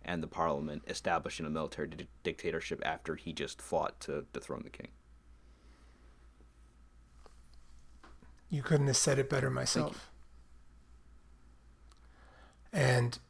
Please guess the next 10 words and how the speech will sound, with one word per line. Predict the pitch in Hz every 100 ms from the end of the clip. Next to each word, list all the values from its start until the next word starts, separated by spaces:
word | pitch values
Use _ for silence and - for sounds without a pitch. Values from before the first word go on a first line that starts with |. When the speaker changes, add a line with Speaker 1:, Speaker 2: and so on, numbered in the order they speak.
| - -
Speaker 2:
I | 135
have | 139 131 -
some, | - 135 139 143 - - - -
we, | 180 151 156
I | 151
know | 160
we | 151 151
have | 151 131
a | 135
special | - 156 143 - 139 135